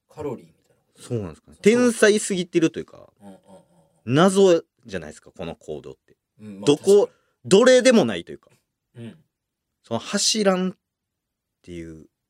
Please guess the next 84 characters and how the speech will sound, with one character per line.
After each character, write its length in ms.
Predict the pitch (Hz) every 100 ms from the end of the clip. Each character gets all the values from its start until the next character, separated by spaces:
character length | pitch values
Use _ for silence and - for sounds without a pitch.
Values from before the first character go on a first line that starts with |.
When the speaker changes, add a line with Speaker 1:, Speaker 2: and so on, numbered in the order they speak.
| _ _ _ _ _ _
Speaker 2:
の、 100 | 76
な、 240 | 80 92 _ _
な 120 | 82
ん 180 | 131 123
な 80 |
ん 20 | 71
や。 80 | _ _
Speaker 1:
走 340 | 208 220 220 220
れ 160 | 233
な 180 | 285 180
い 100 | 107
は 120 | 95
わ 120 | 87
か 80 | -
る 100 | 82
け 100 | _
ど 40 | _
ね。 160 | 127 _
Speaker 2:
う 80 | 117
ん。 200 | 101 80
Speaker 1:
疲 220 | - 120 110
れ 100 | 101
て 120 | _
る 60 |
と 80 | -
か、 120 | - 113
Speaker 2:
疲 20 |
れ 120 | 101
て 160 | - 104
る 100 | 101
と 100 | 87
か 120 | 78
じ 80 | 80
ゃ 20 |
な 80 | 76
く 120 | _
て。 20 |
Speaker 1:
な 60 | _
ん 20 |
か 60 | 73
ね、 40 |
足 180 | 69 -
痛 200 | _ -
い 60 |
と 100 | _
か。 60 | _ _
Speaker 2:
う 80 | 92
ん。 280 | 82 76 _ _ _ _
Speaker 1:
そ 100 | _
う 40 | 165
い 20 |
う 40 |
わ 100 | 160
け 80 | -
じ 80 | -
ゃ 20 |
な 60 | -
い。 20 |
Speaker 2:
そ 140 | 151
う 40 | 139
い 40 |
う 40 | 123
わ 40 |
け 80 | 110
じ 80 | 82
ゃ 40 |
な 60 | 69
い 20 |
で 40 |
す。 80 | _ _
普 100 | _ _
通 440 | _ - 113 113 113
に、 240 | 120 120 _ _ _ _ _ _ _
普 120 | _ _
通 260 | - 123 123
に 80 |
喋 220 | 131 143 139
っ 20 |
て 140 | -
て、 100 | -
そ 120 | -
れ 60 | 78
ま 120 | 65
で。 80 | 60